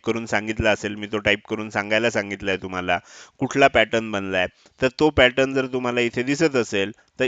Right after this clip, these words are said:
इथे मी बऱ्याच वेळेला, म्हणजे जेव्हा जेव्हा खाली येतो ना, त्या त्या वेळेला ह्या स्टॉकमध्ये मी थोडं थोडं, कारण ह्याच्यामध्ये काय आहे की खूप, अ, आपल्याला इन्व्हेस्टमेंट करायची नाही, कारण हा स्टॉक आपल्याला थोडा अडकवून ठेवू शकतो.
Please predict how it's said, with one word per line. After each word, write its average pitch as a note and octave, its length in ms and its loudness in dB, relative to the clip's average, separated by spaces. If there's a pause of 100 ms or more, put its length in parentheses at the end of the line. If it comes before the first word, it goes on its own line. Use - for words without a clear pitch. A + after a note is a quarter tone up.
(100)
इथे C3+ 280 2
मी D3 160 -2
बऱ्याच A#2+ 300 0
वेळेला, G#2+ 280 0
म्हणजे B2 220 -2
जेव्हा C3 260 4
जेव्हा C#3+ 260 2
खाली B2+ 260 2
येतो C3 260 4
ना, B2+ 120 0
त्या B2 160 2
त्या A#2 160 0
वेळेला A2+ 320 0
ह्या G#2 140 0
स्टॉकमध्ये G#2 640 -2 (300)
मी C3+ 160 -6
थोडं B2+ 280 4
थोडं, G#2 220 2
कारण A2+ 300 -2
ह्याच्यामध्ये B2+ 440 0
काय B2 260 2
आहे A#2+ 100 0
की B2 200 -12
खूप, B2+ 360 -4
अ, - 20 2
आपल्याला A2+ 480 2
इन्व्हेस्टमेंट A2+ 500 -4
करायची A#2+ 340 0
नाही, G2 200 -6 (300)
कारण A2+ 200 2
हा A2+ 160 0
स्टॉक A2+ 300 0
आपल्याला G#2+ 420 -2
थोडा A2 260 2 (220)
अडकवून C#3 360 0
ठेवू A2+ 220 0
शकतो. - 440 -6